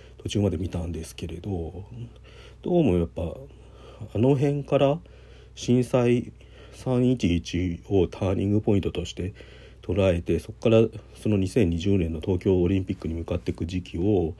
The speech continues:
なんか大正の、だから関東大震災から戦時下に向かっていく流れに重ねて、今の作り手が作ってる節があるっていう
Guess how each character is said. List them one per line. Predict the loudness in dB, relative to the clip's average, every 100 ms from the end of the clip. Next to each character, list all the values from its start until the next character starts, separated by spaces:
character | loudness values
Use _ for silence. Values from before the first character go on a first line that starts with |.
| -18 -20 -20 -20 -20 -10
な | -10
ん |
か | -4
大 | 0 0 0
正 | 0 0 2
の、 | 0 -2 -6 -18 -16
だ | -12
か | -10
ら | -10 -10 -6
関 | 0 0
東 | 0
大 | 0 0
震 | 0
災 | -2 -4 -6
か | -4
ら | -2
戦 | 0 0 0
時 |
下 | -4
に | -6
向 | -8
か | -8
っ | -10
て | -10
い |
く | -8 -8 -8 -14 -20 -20 -10
流 | -4 -2 0
れ | 0
に | -2 -2 -4 -10 -16
重 | -16 -4 -2
ね | -2
て、 | 2 4 4 2 -12 -20 -20 -20 -4
今 | -2
の | 0
作 | -4 -6
り | -6
手 | -6
が | -10
作 | -6 -6
っ |
て | -4
る | -6
節 | -6 -8 -6
が | -6
あ |
る | -6
っ | -8
て | -8 -8
い | -6 -6
う | -10